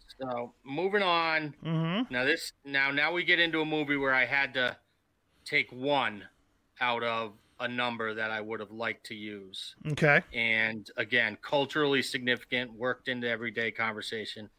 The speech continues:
Speaker 2: Sure.
Speaker 1: I'm gonna make him an offer he can't refuse.
Speaker 2: And that's your number eight?
Speaker 1: That's my number eight.
Speaker 2: Wow. Woo.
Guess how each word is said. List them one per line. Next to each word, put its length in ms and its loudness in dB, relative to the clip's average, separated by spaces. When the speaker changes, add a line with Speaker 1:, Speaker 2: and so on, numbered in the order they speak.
Speaker 2:
Sure. 320 4
Speaker 1:
I'm 100 -6
gonna 180 -4
make 320 -4
him 100 -2
an 140 -2
offer 360 0
he 180 0
can't 380 0
refuse. 1040 -2
Speaker 2:
And 100 2
that's 220 8
your 100 8
number 320 8
eight? 320 2
Speaker 1:
That's 180 -6
my 80 -2
number 280 4
eight. 280 2
Speaker 2:
Wow. 840 12
Woo. 300 12